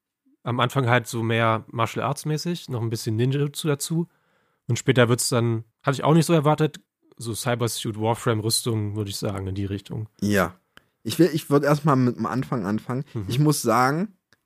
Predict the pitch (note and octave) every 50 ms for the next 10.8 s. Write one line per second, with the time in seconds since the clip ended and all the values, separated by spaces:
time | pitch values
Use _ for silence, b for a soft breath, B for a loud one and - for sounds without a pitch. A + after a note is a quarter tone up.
0 | _ - C3 - D3 D3 - - C#3 - - B2 A2+ A#2+ C3+ D3 D3+ D3 - -
1 | - C3+ B2+ B2 B2 B2 A#2 G#2+ - - D3 D3 - - - - - G2+ - -
2 | - - - F#2+ G#2+ C#3+ - - - E3 D3+ D3 D#3+ D#3+ - - - - B2+ A2
3 | - - A2 A2+ - C#3+ A#2 A#2+ B2+ A2+ - - A2 G2+ - - - F#2+ G#2+ A#2
4 | - C3 - - G#2+ G2 F#2+ F#2 - - G2 F#2+ F#2+ - - - _ _ - G2+
5 | - - G#2 F#2+ G#2 F#2 F2+ F2+ - - F#2+ F2+ E2+ - - - A#2 B2 B B
6 | B B B B B B B _ - A#2 A#2 B2 A#2+ - - - _ - - -
7 | A#2 A#2 A2+ A2+ A2 - - - - - - - C#3+ B2+ - - C3 C#3+ C#3+ C#3
8 | C3+ - C3+ G#2 G2+ A2+ B2 - - A2 A#2 - - - - B2 A#2 C3 C#3+ C#3
9 | C3+ - - - - B2+ - - A#2 G#2+ G#2+ F#2+ A#2 A#2 A#2 A2+ F#2+ A#2 G2+ F#2
10 | - A#2 B2 D3 C3+ - - G#2+ G2 F#2+ F#2 F#2+ G2+ B2 F3+